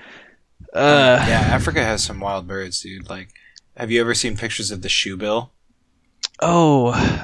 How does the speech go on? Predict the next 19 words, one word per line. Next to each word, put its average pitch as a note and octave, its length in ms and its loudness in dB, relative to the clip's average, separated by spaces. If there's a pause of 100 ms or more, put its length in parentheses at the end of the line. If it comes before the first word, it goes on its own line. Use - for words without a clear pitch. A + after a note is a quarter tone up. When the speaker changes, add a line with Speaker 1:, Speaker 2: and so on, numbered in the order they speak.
(220)
Speaker 1:
I D3+ 80 2
wonder A3 200 4
if E4+ 100 0
that A#3+ 200 4
was C#3+ 160 2
it. D3 300 2
Let C#3 180 -6
me E3+ 80 0
look D#3 140 -4
it D#3 80 0
up. C3+ 220 4
Shoebill. - 880 -6 (760)
That, C#3 220 2
that - 60 -18
Speaker 2:
It's C#3+ 60 -4
like E3 200 4
Speaker 1:
was E3 140 2
it, F3+ 240 6
dude. F#3 380 6